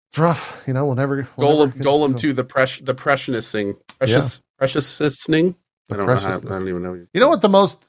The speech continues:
Speaker 1: the craziest part of that whole game is? You know how in the Precious Edition you get the Elven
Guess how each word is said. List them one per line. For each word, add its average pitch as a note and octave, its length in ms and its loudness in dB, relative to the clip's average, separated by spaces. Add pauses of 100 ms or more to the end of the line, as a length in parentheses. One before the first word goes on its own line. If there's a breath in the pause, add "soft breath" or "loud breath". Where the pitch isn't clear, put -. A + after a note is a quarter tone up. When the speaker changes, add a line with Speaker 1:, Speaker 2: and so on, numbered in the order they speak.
(400)
Speaker 1:
the D3+ 100 -4
craziest E3+ 580 0
part D#3 180 2
of D3+ 60 0
that C#3+ 140 2
whole C3+ 160 0
game B2+ 240 -2
is? C3+ 160 -4
You E3 60 -2
know G#3 80 2
how A3 200 4 (100)
in D#3+ 80 -2
the D3 80 0
Precious D3+ 600 0
Edition C3+ 500 2
you C#3 100 4
get C#3 200 2
the B2+ 340 0
Elven C3 640 2